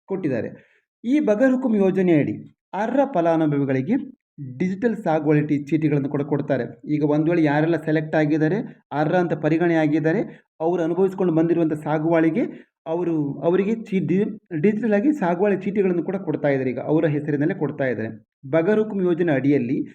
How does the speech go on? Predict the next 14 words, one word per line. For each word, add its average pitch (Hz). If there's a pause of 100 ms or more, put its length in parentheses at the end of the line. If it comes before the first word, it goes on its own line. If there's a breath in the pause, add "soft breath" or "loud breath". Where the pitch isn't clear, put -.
(260 loud breath)
ರೈತರಿಗೆ 233
ಮಂಜೂರಾಗುವ 185
ಜಮೀನಿಗೆ 214
ಸಂಬಂಧಪಟ್ಟಂತೆ 160
ಕೂಡ 135 (480)
ಮುಂದಿನ 202
ದಿನಗಳಲ್ಲಿ 139
ಯಾವುದೇ 151
ತೊಂದರೆಗಳು 151
ಬರಬಾರ್ದು, 143 (520)
ತಕರಾರುಗಳು 214
ಬರಬಾರ್ದು 160
ಅನ್ನೋ 147
ಕಾನ್ಸೆಪ್ಟಿಗೋಸ್ಕರ 139